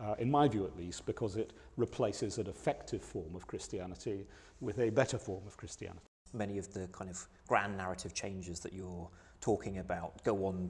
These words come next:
Speaker 2: beyond the end of the book, and it's not a sort of a complete process.
Speaker 1: Yeah.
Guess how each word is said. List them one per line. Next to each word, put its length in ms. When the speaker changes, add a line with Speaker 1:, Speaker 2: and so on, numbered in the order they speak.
Speaker 2:
beyond 360
the 120
end 180
of 120
the 100
book, 380
and 160
it's 160
not 100
a 40
sort 160
of 40
a 40
complete 400
process. 880
Speaker 1:
Yeah. 140